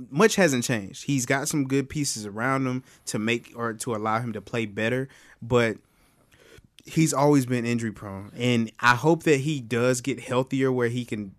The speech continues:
you know, get through a season. And like last year, he got to the playoffs. They ended up getting bounced in the, um, in the Eastern Conference Finals.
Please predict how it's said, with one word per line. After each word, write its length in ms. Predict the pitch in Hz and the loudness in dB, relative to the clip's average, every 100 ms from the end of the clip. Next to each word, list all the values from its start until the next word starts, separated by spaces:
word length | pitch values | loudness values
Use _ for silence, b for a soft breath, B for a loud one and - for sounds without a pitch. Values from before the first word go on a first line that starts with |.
| 127 | -6
you 100 | 131 | -2
know, 140 | 113 | -2
get 300 | 104 117 131 | -4 -2 0
through 160 | 135 123 | 0 0
a 40 | |
season. 520 | 117 135 131 127 127 117 | 0 0 -2 -2 -2 -2
And 240 | 107 104 b b | -6 -8 b b
like 160 | 147 147 | -2 0
last 340 | 156 170 160 | 2 2 2
year, 80 | 113 | -2
he 100 | 113 | -2
got 240 | 117 123 - | -2 -2 -2
to 80 | |
the 60 | 135 | -4
playoffs. 540 | - 131 123 120 120 | -2 0 2 2 0
They 160 | - 107 | -4 -2
ended 240 | 117 127 | 0 0
up 100 | 123 | 0
getting 240 | 120 123 113 | -2 -4 -2
bounced 320 | 120 123 - | -2 -2 -4
in 120 | 117 | -4
the, 140 | 113 107 | -4 -4
um, 440 | 113 113 110 104 | -4 -4 -4 -6
in 140 | 117 110 | -8 -8
the 100 | 120 | -6
Eastern 220 | - 123 | -6 -4
Conference 340 | 123 117 127 | -4 -4 -6
Finals. 480 | 113 113 113 113 | -2 -2 -2 -4